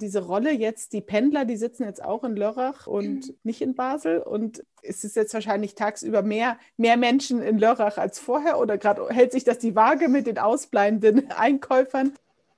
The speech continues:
Speaker 2: Also Lörrach ist auf jeden Fall ruhiger geworden. Wir haben weniger Menschen in der Stadt, was ja auch erstmal soweit dann, ähm,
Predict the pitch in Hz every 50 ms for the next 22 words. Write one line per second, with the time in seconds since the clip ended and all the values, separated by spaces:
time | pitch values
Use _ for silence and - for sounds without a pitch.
0 | _ _ _ _ _ _ _ - - 214 226 214 226 240 254 240 233 214 - 220
1 | 208 - 208 202 202 208 - - 202 196 190 - - 190 214 226 294 294 277 254
2 | 254 - 220 233 247 269 262 247 214 208 208 208 202 202 196 196 190 220 240 233
3 | 226 220 220 214 - - 226 214 208 202 208 208 - - 220 214 214 - - -
4 | 202 185 - - - - - - - - - - 202 190 - 214 214 214 190 190
5 | 185 - 185 180 180 180 - - - 196 190 180 185 180 160 170 175 175 180 180